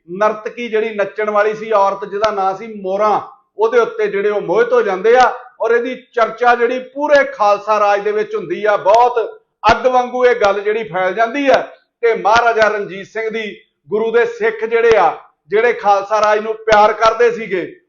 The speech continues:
ਉਹ ਅਕਾਲ ਤਖਤ ਸਾਹਿਬ ਦੇ ਉੱਤੇ ਇਹਦੀ ਸ਼ਿਕਾਇਤ ਦਿੰਦੇ ਆ। ਤੇ ਉਸ ਵੇਲੇ ਦੇ ਜਿਹੜੇ ਜਥੇਦਾਰ ਹੁੰਦੇ ਆ, ਕਾਲੀ ਫੂਲਾ ਸਿੰਘ,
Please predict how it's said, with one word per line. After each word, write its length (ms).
ਉਹ 280
ਅਕਾਲ 220
ਤਖਤ 320
ਸਾਹਿਬ 260
ਦੇ 80
ਉੱਤੇ 200
ਇਹਦੀ 180
ਸ਼ਿਕਾਇਤ 500
ਦਿੰਦੇ 340
ਆ। 120
ਤੇ 80
ਉਸ 340
ਵੇਲੇ 340
ਦੇ 140
ਜਿਹੜੇ 240
ਜਥੇਦਾਰ 560
ਹੁੰਦੇ 320
ਆ, 120
ਕਾਲੀ 340
ਫੂਲਾ 400
ਸਿੰਘ, 380